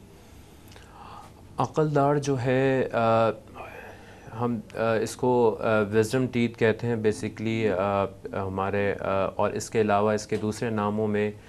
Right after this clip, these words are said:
इसको, अ, थर्ड मोलर कहते हैं। और, अ, जो है इसकी एज जो है निकलने की है वो सिक्सटीन to ट्वेंटी फ़ाइव ईयर्स है। तो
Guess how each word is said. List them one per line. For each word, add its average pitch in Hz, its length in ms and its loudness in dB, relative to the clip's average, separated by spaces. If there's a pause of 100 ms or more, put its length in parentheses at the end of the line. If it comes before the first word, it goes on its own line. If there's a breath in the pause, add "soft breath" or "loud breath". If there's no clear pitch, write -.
(240 loud breath)
इसको, 110 500 2
अ, 104 340 0
थर्ड 110 300 0
मोलर 104 320 2
कहते 101 340 -2
हैं। 101 420 -4 (480 loud breath)
और, 95 420 0
अ, 95 420 0
जो 98 140 -2
है 101 320 4
इसकी 120 580 -2
एज 127 240 4
जो 120 160 0
है 113 60 2
निकलने 104 420 0
की 117 200 -4
है 117 180 2
वो 117 180 -2
सिक्सटीन 127 540 -6
to 127 140 -6
ट्वेंटी 104 260 -2
फ़ाइव 95 340 0
ईयर्स 87 300 -2
है। 82 200 -6 (840 loud breath)
तो 117 540 0